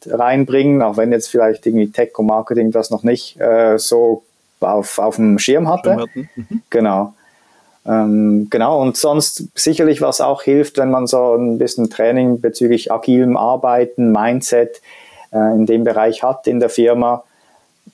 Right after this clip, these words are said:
Speaker 1: das, das hilft dann, oder von der Zusammenarbeit her auch, dass alle am Schluss das gleiche Mindset haben, okay, wir gehen jetzt mal iterativ vor und machen
Speaker 2: Mhm.
Speaker 1: mal einen ersten M V P, es muss noch nicht perfekt sein und da haben wir ab und zu <laughs> auch in der Schweiz ein bisschen Probleme oder wir wollen die perfekte Lösung haben,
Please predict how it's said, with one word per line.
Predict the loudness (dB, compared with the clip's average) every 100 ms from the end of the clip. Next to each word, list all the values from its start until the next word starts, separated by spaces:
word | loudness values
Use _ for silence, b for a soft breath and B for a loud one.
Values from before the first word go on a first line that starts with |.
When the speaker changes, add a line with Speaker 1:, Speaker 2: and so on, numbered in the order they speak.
| -14 -2
Speaker 1:
das, | -2 0 -2 -4 -4
das | -4 -2
hilft | 0 0 0
dann, | 0 0
oder | 0
von | 0 -2
der | 0
Zusammenarbeit | -2 0 0 0 0 0 0 0
her | 0 0
auch, | 0
dass | -2 -2
alle | 0 2 2
am | 0
Schluss | 0 -2 -2
das | -4
gleiche | 0 0 0
Mindset | 0 0 -2 -2 -2
haben, | -2 -2
okay, | -2 0 2
wir | 2
gehen | 2 0
jetzt | 0 -2
mal | -4 -2
iterativ | -4 -2 -4 0 0 0
vor | 0 0 2 0
und | 0
machen | -2 -2 -2
Speaker 2:
Mhm. |
Speaker 1:
mal | 0 0
einen | -2
ersten | -2 -2 -2
M | -2 0
V | 0 2
P, | 0
es | 0
muss | -2
noch | -2 -2
nicht | -2 -2
perfekt | -4 -2 -4 -2
sein | -2 0
und | 0 0
da | -2
haben | -2 -2
wir | 0 2
ab | 0 -2
und | -4
zu | 0 -2
<laughs> | -2
auch | -4
in | -2
der | -2
Schweiz | -2 0 0 0
ein |
bisschen | -2 -2 -2
Probleme | -4 -2 0 2 2
oder | 2
wir | 2
wollen | 2 2
die | 0
perfekte | -2 -2 0 -2 -2
Lösung | 2 2 2 0 0
haben, | 0 0 -2